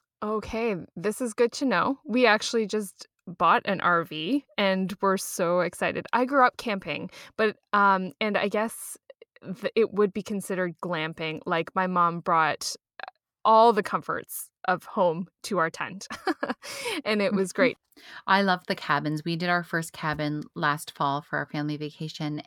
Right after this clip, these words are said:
Speaker 2: and it was, it was pretty much brand new. I think they'd only been built in the last two years. So it was, like, Scandi modern. It was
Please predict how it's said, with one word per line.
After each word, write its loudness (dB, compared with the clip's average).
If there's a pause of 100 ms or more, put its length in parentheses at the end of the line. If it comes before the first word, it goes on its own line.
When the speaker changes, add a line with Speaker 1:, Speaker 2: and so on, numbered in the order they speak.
Speaker 2:
and -4 (300)
it -2
was, -6 (120)
it -4
was -14 (200)
pretty -4
much -4
brand 2
new. 0
I 0
think -6
they'd -2
only -2
been -2
built -2
in -8
the -2
last -4
two -8
years. -4
So -8
it -4
was, -6
like, -4 (200)
Scandi 2
modern. 2
It -4
was -8